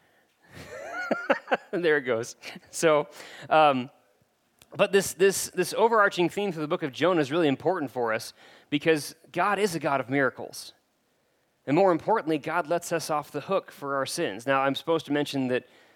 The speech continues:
you know, the hook and the fish, there was a joke there. It was supposed to be funny. Sorry, we're, we're pastors. We don't do funny things very well. But, um, the idea of being let off, this, your, off the hook for your sins is an important part of this story.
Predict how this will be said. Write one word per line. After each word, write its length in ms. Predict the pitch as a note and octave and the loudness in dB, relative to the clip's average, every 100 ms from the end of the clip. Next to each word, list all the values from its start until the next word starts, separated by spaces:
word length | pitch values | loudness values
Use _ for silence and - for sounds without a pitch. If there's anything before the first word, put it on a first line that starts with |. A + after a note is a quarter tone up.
| _ | _
you 80 | A#2 | -10
know, 60 | A#2 | -6
the 80 | A#2 | -2
hook 320 | B2 B2+ - | -2 -2 -4
and 120 | A2 | -8
the 60 | G#2+ | -8
fish, 480 | - B2 A#2+ - | -4 -4 -4 -8
there 100 | - | -10
was 120 | A2 G#2+ | -10 -10
a 40 | |
joke 320 | F#2+ A2+ A#2 | -4 -4 -2
there. 340 | - A#2+ A#2+ A2+ | 0 2 0 -4
It 60 | |
was 80 | A2+ | -14
supposed 260 | - C#3+ C#3 | -2 0 0
to 40 | |
be 40 | B2+ | -4
funny. 340 | - A2+ A2 | -2 0 -2
Sorry, 320 | - A#2+ A2+ | 0 0 0
we're, 220 | A2+ A#2 A#2+ | -4 -8 -10
we're 100 | B2 | -10
pastors. 480 | A#2+ A2+ G2+ - A2 | -4 -4 -4 -6 -10
We 80 | A2+ | -6
don't 140 | A2 | -6
do 100 | A2 | -6
funny 240 | G#2+ A2 G#2 | -4 -4 -4
things 260 | G2+ G#2+ | -6 -8
very 200 | G#2+ G#2+ | -4 -4
well. 260 | A2 G#2 G#2+ | -2 -2 -2
But, 340 | - G3+ B2+ - - - - - - _ - | 2 2 2 -4 -14 -16 -16 -18 -20 _ 0
um, 320 | E3 D#3+ G#2 | 2 2 -2
the 140 | D3 F#3 | 2 4
idea 340 | F3+ G3 B3 | 4 4 2
of 80 | F#3+ | 4
being 200 | F#3+ E3+ | 4 4
let 160 | F#3 G3 | 4 4
off, 220 | F#3+ F3+ | 2 0
this, 220 | D#3 - | -6 -6
your, 240 | D3+ D#3 - C#3 | -4 -2 -4 -8
off 140 | C#3+ | -8
the 80 | C#3 | -2
hook 200 | E3+ - | -2 -2
for 100 | C#3+ | -6
your 120 | C3 | -8
sins 340 | - E3 E3 | -6 -2 0
is 100 | B2+ | 0
an 60 | C3 | -2
important 480 | B2+ - E3 D#3 D3 | -2 -2 -4 -2 -4
part 240 | - C#3 | 0 0
of 80 | B2 | -2
this 140 | A#2 | -8
story. 460 | - B2 G#2+ C#2+ - | -12 -10 -10 -12 -20